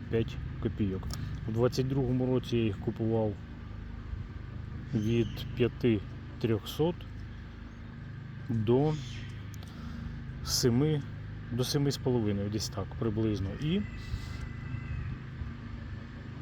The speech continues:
можна сказати, за півтора чи за два роки ми бачимо, як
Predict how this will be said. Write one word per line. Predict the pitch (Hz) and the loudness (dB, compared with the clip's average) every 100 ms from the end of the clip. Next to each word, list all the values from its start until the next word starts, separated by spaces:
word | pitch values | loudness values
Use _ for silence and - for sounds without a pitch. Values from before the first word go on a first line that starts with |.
| - - - - - - - - - | -10 -10 -10 -8 -8 -6 -6 -6 -2
можна | 104 107 113 | 0 2 2
сказати, | 101 - 110 101 | 2 0 0 2
за | 113 | 2
півтора | 104 127 - 127 151 | 4 2 4 6 6
чи | - | 4
за | 107 | 0
два | 95 107 | 2 2
роки | 107 131 131 - - - - - | 4 2 0 -6 -6 -10 -10 -2
ми | 107 107 117 | 2 6 6
бачимо, | 107 131 127 123 | 8 4 6 2
як | 117 | 4